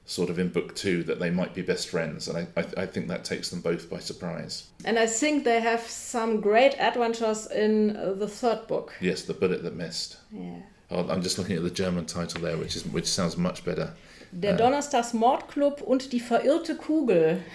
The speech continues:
Speaker 1: Verirrte Kugel. Verirrte Kugel.
Speaker 2: Yes.
Speaker 1: That's very cool.
Speaker 2: The Bullet That Missed. It's
Speaker 1: I'm looking at the front cover here, and I love the German front covers for these
Speaker 2: Yeah?
Speaker 1: books. Most countries in the world, they have the same as the U K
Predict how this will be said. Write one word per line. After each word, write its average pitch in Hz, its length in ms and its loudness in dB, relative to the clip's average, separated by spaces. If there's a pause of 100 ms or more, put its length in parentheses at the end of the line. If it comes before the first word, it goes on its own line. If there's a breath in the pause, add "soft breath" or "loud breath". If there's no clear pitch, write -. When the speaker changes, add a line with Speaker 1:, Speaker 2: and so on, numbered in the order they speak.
(140)
Speaker 1:
Verirrte 104 720 2 (260)
Kugel. 92 560 2 (160)
Verirrte - 520 -6
Kugel. 87 400 -2
Speaker 2:
Yes. 190 340 -4
Speaker 1:
That's - 160 -2
very - 300 -6
cool. - 240 -12
Speaker 2:
The 190 180 -4
Bullet 220 360 4
That 175 180 -4
Missed. 190 640 -2
It's - 120 -6
Speaker 1:
I'm 101 140 4
looking 113 280 2
at - 100 0
the - 40 0
front - 280 -2
cover 92 240 0
here, 82 340 -6
and 90 100 0
I 92 80 4
love 95 480 2
the 90 80 -4
German 90 540 -2 (160)
front - 220 -6
covers 87 300 -4
for 85 100 -8
these 208 180 -2
Speaker 2:
Yeah? 277 80 0
Speaker 1:
books. - 320 -4 (140)
Most 117 240 4
countries 95 320 -4
in 90 80 -2
the 90 60 0
world, 90 280 2
they 82 100 -2
have 82 140 -6
the 87 80 -8
same 85 420 -4 (300 soft breath)
as 87 260 -4
the 85 100 -4
U 85 220 -4
K 80 420 -4